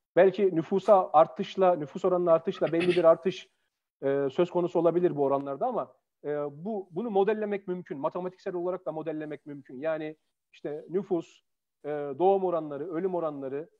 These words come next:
e, işte nüfustaki artış vesaire bütün bu parametreleri, bütün bu sürecin dinamiklerini, e, hesaba katarak, e, bir matematiksel modelleme yapmak mümkün. Şimdi geçtiğimiz yıllardaki ölüm oranlarına bakarak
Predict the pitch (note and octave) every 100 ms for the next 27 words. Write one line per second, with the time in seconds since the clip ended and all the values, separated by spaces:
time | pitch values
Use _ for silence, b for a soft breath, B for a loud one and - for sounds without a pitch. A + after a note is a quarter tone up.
0 | _ _ C#3 C#3+ D3 D#3 E3+ F3 G3 F#3+
1 | F3+ F3+ E3 - D3+ E3+ F3+ E3 D#3 F3
2 | G#3 F#3 F#3 F3 E3 D#3 C#3+ C#3 C#3+ D3
3 | G#3 F#3+ F#3 F3+ F3+ D#3 E3 E3+ - E3
4 | D3+ F#3 A#3+ _ _ _ _ C#3+ C#3+ C#3
5 | C#3 C#3 D3 - D#3+ G3+ F#3 F3+ G#3+ G#3+
6 | A3+ - _ _ _ _ _ C#3+ C#3+ C#3
7 | G#3 F3+ D3+ E3+ G3+ G3+ G#3 G#3+ F#3 E3
8 | F#3 G3+ G3+ F3+ F3+ G3+ F#3 E3+ E3 B2
9 | - _ _ F#3+ G#3+ C#3+ D#3+ - G3 A#3+
10 | F#3 G#3 G#3 G3 G3+ F#3+ F#3+ G3 G3 G3
11 | G3 G3 E3 D#3+ G#3+ C#3+ -